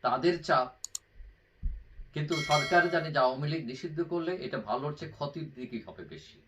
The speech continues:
এবং আওয়ামী লীগ জামাত নিষিদ্ধ করে যে ভুল করেছিল, ইউনূস সরকার যদি একই ভুলের দিকে পা বাড়ায়, তাহলে কে উপকৃত হবে,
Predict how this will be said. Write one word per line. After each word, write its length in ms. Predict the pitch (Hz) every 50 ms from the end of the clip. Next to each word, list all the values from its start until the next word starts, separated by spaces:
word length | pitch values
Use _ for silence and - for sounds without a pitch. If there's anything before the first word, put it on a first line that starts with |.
| _ _ _ _ _ _ _ _ _ _ _ _ _ _ _ _ _ _ - - - - _ _ _ _ - 120
এবং 180 | 127 143 147 143 135 123 113 - - _ _ _ _
আওয়ামী 340 | 110 120 127 139 139 151 175 180
লীগ 120 | 190 185 160 120 127
জামাত 280 | 120 139 165 175 165 160 165
নিষিদ্ধ 260 | 147 147 185 165 156 180 170
করে 140 | - 175 170 151 131
যে 60 | 139 135 117 -
ভুল 160 | 147 160 165 175 185
করেছিল, 380 | 185 180 180 160 - - 175 175 190 220 - - - - - - - - - - 120
ইউনূস 300 | 127 139 143 165 180 - - -
সরকার 340 | 165 160 151 - 180 175 170 160 143
যদি 140 | 156 151 - 123 - 113 120
একই 220 | 135 - - 214 196 156
ভুলের 280 | 131 151 170 185 190 180 165 165
দিকে 160 | 175 175 170 170 - -
পা 120 | 135 147 165 170 175
বাড়ায়, 360 | 156 120 113 113 - 151 175 - - - - - - - - - - - - - - - - - - -
তাহলে 360 | 156 156 151 170 160 - - - - - - - - - - - - - - _ _ _ _ _ _ _ _ -
কে 100 | 180 208 220 196
উপকৃত 500 | - - 185 180 - - - 170 165 - 170 151
হবে, 200 | 156 147 147 139